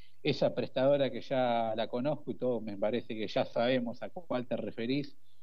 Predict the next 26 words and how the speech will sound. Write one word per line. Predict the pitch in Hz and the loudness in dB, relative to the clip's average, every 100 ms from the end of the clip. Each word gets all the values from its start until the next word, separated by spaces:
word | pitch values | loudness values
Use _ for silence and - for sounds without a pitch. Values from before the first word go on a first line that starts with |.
| - - | -10 -4
eh, | 107 104 | -2 0
se | - 120 | 2 4
ponga | 143 139 | 6 6
las | 127 - | 6 12
pilas, | 143 135 120 | 12 12 12
así | 117 - | 12 12
po-, | 120 131 139 135 | 12 12 12 12
podamos | 123 135 131 117 | 12 12 12 12
tener | 123 131 135 110 | 12 12 12 12
de | 117 | 12
vuelta | 120 139 139 127 117 110 | 12 12 12 12 12 12
el | 113 | 12
número | 127 123 117 107 101 | 12 12 12 12 12
de | 104 | 12
la | 110 131 | 12 12
radio | 143 139 107 | 12 12 12
para | 113 104 | 12 12
que | 107 | 10
nuestros | 110 - - | 8 6 6
oyentes | 113 143 131 139 - - - - - | 12 12 12 12 12 6 -12 -12 12
nos | 135 117 | 12 12
manden | 175 185 139 | 12 12 12
los | 123 | 12
mensajes | 127 113 143 - 113 | 12 12 10 10 8
mientras | 131 117 110 | 10 10 8
estamos | 107 - 123 123 110 101 - | 8 10 12 12 12 8 4